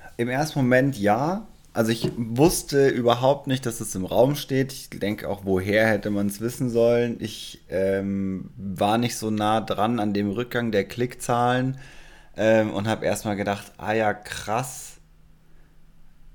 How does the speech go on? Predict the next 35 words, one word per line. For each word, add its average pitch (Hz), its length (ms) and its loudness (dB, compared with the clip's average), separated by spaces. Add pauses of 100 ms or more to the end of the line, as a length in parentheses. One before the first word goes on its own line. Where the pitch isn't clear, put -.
Und 113 140 0
im 113 160 2
gleichen 117 260 6
Moment 120 260 -2
hab 120 120 0
ich 113 140 -4
gedacht, 113 360 2
ja, 123 320 2 (480)
äh, 98 400 4 (100)
in 101 140 2
dem, 110 300 2
wie 107 100 0
sich 101 320 -4
Disc 120 240 -8
Golf 117 540 4
in 107 180 2
den 104 160 2
U 101 180 2
S 98 140 -2
A 113 540 2
von 101 200 0
außen 113 540 4
gesehen 104 320 0
entwickelt, 131 760 0
äh, 107 240 2
und 69 80 -2
auch 104 200 0
was 101 180 -2
die 104 160 -6
Disc 101 220 -6
Golf 101 180 -2
Pro 110 220 2
Tour 110 240 -2
dort 101 260 0
macht, 101 400 -2